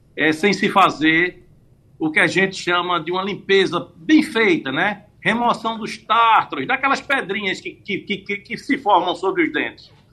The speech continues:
Aquelas pedrinhas, elas se formam sobre os dentes, vão penetrando na, na, na gengiva, né? Ficam fixadas nas raízes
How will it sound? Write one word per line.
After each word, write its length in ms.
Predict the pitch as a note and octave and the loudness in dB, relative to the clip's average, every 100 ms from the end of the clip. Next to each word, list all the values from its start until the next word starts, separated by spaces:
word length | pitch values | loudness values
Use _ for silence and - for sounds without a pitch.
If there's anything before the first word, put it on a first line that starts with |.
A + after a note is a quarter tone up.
| _ _ - | _ _ -4
Aquelas 340 | D#3+ B3+ B3+ | -2 0 -2
pedrinhas, 640 | - A3+ C3+ F3 G3+ F3 E3 | -2 -2 -2 -4 -2 -2 0
elas 200 | F3+ F3 | -2 -2
se 120 | F3+ | -4
formam 380 | - D3 D3+ - | -2 0 0 -4
sobre 300 | E3 D#3+ F3 | -4 0 0
os 100 | E3+ | 0
dentes, 680 | G3+ A#3 A#3+ D4+ - - - _ | 0 0 0 -4 -4 -12 -20 _
vão 180 | G#3+ B3+ | 2 2
penetrando 560 | A#3+ G#3+ F3 D#3+ D#3+ D#3 | 4 2 0 0 -2 2
na, 320 | D3+ D#3 - | 0 0 -2
na, 240 | D3+ C#3+ | 0 0
na 160 | C#3+ E3 | 0 -2
gengiva, 720 | F3+ F#3+ E3+ F#3+ F#3+ D4+ - - _ _ _ _ _ - | -4 -8 -4 -4 0 0 -2 -18 _ _ _ _ _ -6
né? 220 | F3 A3+ | -2 -2
Ficam 400 | - A#3+ A3+ G3 | -2 -2 -2 -4
fixadas 880 | - A3 - - F3+ E3+ C#3+ C3 D#3 | -4 -6 -6 0 4 4 0 -6 -4
nas 220 | E3 D#3 | -4 0
raízes 680 | G3 E3+ F#3 G3+ B3 C#4 | 0 2 -2 -4 -4 -6